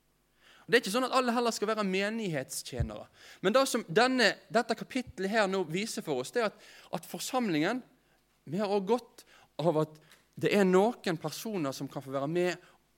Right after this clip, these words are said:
og lede og føre oss,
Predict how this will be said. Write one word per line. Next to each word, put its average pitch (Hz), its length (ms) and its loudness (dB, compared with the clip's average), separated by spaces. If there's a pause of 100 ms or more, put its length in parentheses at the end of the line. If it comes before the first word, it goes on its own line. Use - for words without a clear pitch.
(140)
og 139 80 -2
lede 160 640 0 (320)
og 139 100 -12
føre 180 540 -2
oss, - 460 -8